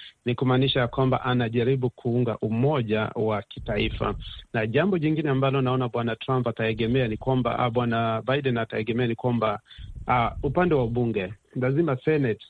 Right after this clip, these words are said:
kama sasa hivi wangojea uchaguzi baada ya Georgia tarehe tano, waweze kupata, kama Democrat watashinda zile Senate seat mbili ambazo, viti viwili ambavyo vimo Georgia,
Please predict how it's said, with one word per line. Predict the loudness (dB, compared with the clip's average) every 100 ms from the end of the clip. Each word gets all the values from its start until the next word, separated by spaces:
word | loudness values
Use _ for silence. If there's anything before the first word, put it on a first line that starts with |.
| _
kama | -6 -2 -2
sasa | -4 -4 -2
hivi | 0 0
wangojea | 0 0 0 0
uchaguzi | 0 0 0 0 0
baada | 0 0 0
ya | 0
Georgia | 0 0 0 0
tarehe | 0 -2
tano, | -2 0 2 2
waweze | 0 0 -2 -2
kupata, | -4 -4 -2 -2
kama | -2 0 0 -2 -12 -20 -6
Democrat | -2 0 0 -2 -2
watashinda | 0 0 0 0 0 0 0 -4 -4 0
zile | 2 2 2 0 -2
Senate | 0 0 -2 -2 -2 -2 0
seat | 0 0
mbili | 0 2 2 2
ambazo, | 0 0 0 0
viti | -2 -2 -2
viwili | 0 2 2 0
ambavyo | -2 -2 -2 -2
vimo | -2 -2
Georgia, | 0 0 -2 -4 -8